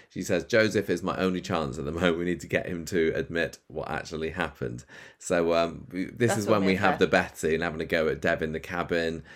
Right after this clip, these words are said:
Speaker 1: saying, "Oh, you cooked this whole thing, this reward scam up with your not so fancy piece. How dare you? I put money into this fund."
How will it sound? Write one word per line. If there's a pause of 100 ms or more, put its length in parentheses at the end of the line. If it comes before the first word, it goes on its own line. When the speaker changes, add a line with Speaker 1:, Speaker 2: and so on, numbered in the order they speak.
(200)
Speaker 1:
saying,
"Oh,
you
cooked
this
whole
thing,
this
reward
scam
up
with
your
not
so
fancy
piece.
How
dare
you?
I
put
money
into
this
fund."